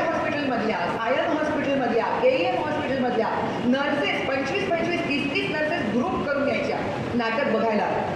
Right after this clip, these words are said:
आणि त्या म्हणायच्या की आम्हाला वाटतं की नाटकाने न्याय मिळवून दिला तिला. आणि त्याच्यानंतर जेव्हा अरुणा गेली, म्हणजे तिचा नैसर्गिकरित्या जो मृत्यू झाला,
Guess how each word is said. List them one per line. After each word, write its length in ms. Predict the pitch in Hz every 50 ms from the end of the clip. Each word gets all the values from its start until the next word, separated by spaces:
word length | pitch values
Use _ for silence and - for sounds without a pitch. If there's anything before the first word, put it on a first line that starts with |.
| - - - -
आणि 200 | 247 277 339 320
त्या 100 | - 330
म्हणायच्या 320 | 339 339 339 330 311 339 349
की 60 | 349
आम्हाला 260 | 302 247 269 277 302
वाटतं 200 | 311 302 294 -
की 100 | - -
नाटकाने 460 | 277 233 202 - - - 254 269 311
न्याय 260 | 302 254 233 214 214
मिळवून 320 | 214 202 196 185 185 180 175
दिला 160 | 170 165 165
तिला. 240 | 156 151 165 - - - 143 - - - - - - - - - - - - - -
आणि 220 | 220 240 285 - -
त्याच्यानंतर 640 | 233 214 208 285 285 294 277 240 214 208 208 208
जेव्हा 340 | 214 214 226 208 - 202 208
अरुणा 200 | 202 208 214 220
गेली, 680 | 226 220 196 196 190 196 226 - - - 196 208 - - - - - - - - - - - - - - - - 175
म्हणजे 260 | 202 208 214 240 240
तिचा 120 | 240 247 240
नैसर्गिकरित्या 760 | 226 214 196 - 254 240 226 254 254 247 233 220 220 233
जो 120 | 226 240 240
मृत्यू 360 | 208 208 202 190 - - 302
झाला, 300 | 311 - - - 180 180